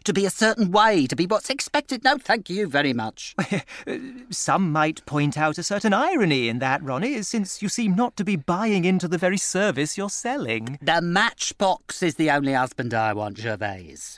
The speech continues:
Speaker 1: Up, seven o'clock already. Time does fly. I must get locked up and off home. I've got all of last week's countdowns to watch, although I fast forward through the maths bit. That's what accountants are for, surely. <laughs> Right. Come on, I'll show you the
Speaker 2: Oh.
Speaker 1: way out.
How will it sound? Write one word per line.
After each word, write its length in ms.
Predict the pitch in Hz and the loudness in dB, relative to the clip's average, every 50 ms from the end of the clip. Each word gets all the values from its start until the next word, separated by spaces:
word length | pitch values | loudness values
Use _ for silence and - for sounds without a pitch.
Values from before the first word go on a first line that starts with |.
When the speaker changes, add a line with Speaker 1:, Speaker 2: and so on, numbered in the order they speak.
| _ _ _ - _ _ 311 | _ _ _ -20 _ _ 0
Speaker 1:
Up, 140 | 330 381 - _ _ _ _ _ | 0 0 -2 _ _ _ _ _
seven 320 | - - - 381 392 381 359 | -12 -2 0 0 2 2 0
o'clock 280 | 320 - 311 285 - | 0 2 0 2 2
already. 480 | 294 311 285 277 240 240 233 233 214 - _ _ - - - _ | 2 2 4 4 2 2 2 0 -2 -4 _ _ -20 -20 -16 _
Time 260 | - 214 262 262 269 254 | 0 2 4 4 4 4
does 220 | 269 269 262 - | 2 2 2 0
fly. 340 | - 247 214 202 196 196 185 - - - - | 0 2 4 6 6 4 2 0 -8 -6 0
I 160 | 175 170 165 | 2 2 4
must 360 | 160 165 185 233 269 294 - - | 4 2 2 2 0 0 0 -2
get 140 | 269 254 | -2 0
locked 240 | 254 247 254 247 - | 2 0 -2 0 0
up 160 | 233 226 220 | 0 0 0
and 80 | - 220 | 2 2
off 120 | 226 220 - | 0 2 2
home. 340 | 214 190 180 170 170 170 - - - - - | 2 4 4 4 2 0 -2 -6 -12 -6 -6
I've 100 | 156 - | -2 -2
got 140 | - - - _ | -2 -4 -2 _
all 220 | - 311 330 320 294 | 2 2 4 4 4
of 80 | 285 | 4
last 260 | 269 269 277 247 - - | 4 2 2 2 2 0
week's 180 | 240 233 - | -2 -2 -2
countdowns 600 | - - 202 190 147 143 156 143 131 131 135 - | -4 0 0 2 2 4 2 2 2 2 -2 -2
to 100 | - 165 | -4 0
watch, 260 | 143 143 139 - - - - - - | 0 0 0 -2 -6 -12 -14 -4 -2
although 240 | 185 156 147 139 | 0 0 0 -2
I 40 | 131 127 | -4 -6
fast 400 | - - 165 156 151 - - - | -4 -4 -2 -2 -4 -6 -6 -2
forward 320 | - 160 151 139 139 - | 0 0 2 2 0 -2
through 220 | - - 147 131 | 0 0 0 2
the 80 | 113 135 | 4 2
maths 360 | 131 127 127 - - - - | 2 2 0 -4 -8 -12 -10
bit. 260 | - - 95 76 - - - - - | -8 -8 -8 -8 -10 -14 -16 -16 0
That's 220 | - 190 147 - | 0 0 0 0
what 120 | - - 123 | -4 -4 -4
accountants 500 | - - 170 160 139 117 - 127 - - | -4 0 0 0 0 0 -4 -8 -12 -10
are 40 | 156 | -10
for, 180 | 143 113 131 | -8 -8 -6
surely. 440 | - - - 151 151 147 135 135 127 - | -8 -4 -2 0 0 0 0 -4 -4 0
<laughs> 40 | 214 | 2
Right. 360 | 214 190 - - - 139 - - 320 320 320 269 - - | 2 2 2 0 -8 -16 -14 -12 -10 -8 -8 -8 0 0
Come 120 | 392 302 | 4 6
on, 160 | 294 294 285 | 6 6 6
I'll 80 | 285 269 | 6 4
show 200 | - - 320 320 | 4 6 4 6
you 120 | 320 311 | 6 6
the 140 | 302 302 302 | 4 4 4
Speaker 2:
Oh. 80 | 302 294 | 6 6
Speaker 1:
way 200 | 277 269 262 262 | 6 8 8 8
out. 360 | 233 208 202 196 202 196 | 8 8 8 6 6 4